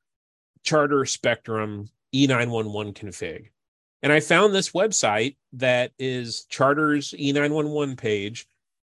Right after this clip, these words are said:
and they have a template, a, an Excel template that you have to download, and you have to put in, you know, your circuit I D and P R I main number and all that fun stuff.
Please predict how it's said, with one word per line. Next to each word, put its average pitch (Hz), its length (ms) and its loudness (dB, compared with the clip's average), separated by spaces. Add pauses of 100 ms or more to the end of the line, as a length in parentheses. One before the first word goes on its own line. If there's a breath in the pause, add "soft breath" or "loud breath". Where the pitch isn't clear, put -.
and 127 120 0
they 139 120 6
have 175 160 0
a 170 60 -2
template, 139 540 -4
a, 123 380 -2
an 113 80 0
Excel 123 460 -2
template 147 400 -6
that - 100 -10
you 107 120 -8
have 113 160 -4
to 110 60 -14
download, 98 520 -10 (760)
and 135 80 -6
you 127 80 -2
have 127 100 0
to - 60 -14
put 139 160 2
in, 135 260 0
you 123 80 -6
know, 113 120 -4
your 117 280 -6 (100)
circuit 123 360 -2
I 117 140 0
D 107 360 -6
and 107 200 -8 (420 soft breath)
P 131 160 2
R 117 140 4
I 117 140 4
main 117 260 -4
number 104 320 -6
and 107 80 -4
all 110 120 -6
that 117 180 -6
fun 107 200 -8
stuff. 95 300 -8